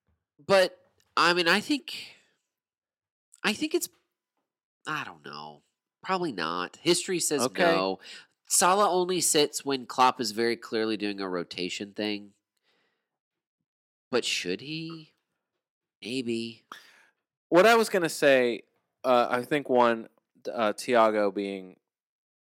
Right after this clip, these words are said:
Speaker 2: nearly back or
Speaker 1: Yeah.
Speaker 2: approaching training,
Speaker 1: That'll
Speaker 2: it,
Speaker 1: help.
Speaker 2: it seems like everyone is, uh, kind of feeling like that's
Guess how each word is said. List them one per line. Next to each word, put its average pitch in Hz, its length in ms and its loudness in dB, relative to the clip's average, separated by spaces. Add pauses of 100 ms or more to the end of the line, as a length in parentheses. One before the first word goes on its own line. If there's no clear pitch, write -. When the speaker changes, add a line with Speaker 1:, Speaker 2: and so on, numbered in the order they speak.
(140)
Speaker 2:
nearly 101 640 -6 (100)
back 87 440 -6 (320)
or 90 320 -8 (220)
Speaker 1:
Yeah. 78 180 -6
Speaker 2:
approaching 104 640 -4
training, 92 600 -10
Speaker 1:
That'll 110 200 -6
Speaker 2:
it, 76 40 -14
Speaker 1:
help. 67 280 -12
Speaker 2:
it 117 180 0
seems 139 580 -6
like 123 280 4
everyone 107 480 -2
is, 101 320 -8
uh, 101 160 -6
kind 113 260 -8
of - 80 -10
feeling 104 320 -8
like 98 200 -8
that's - 380 -4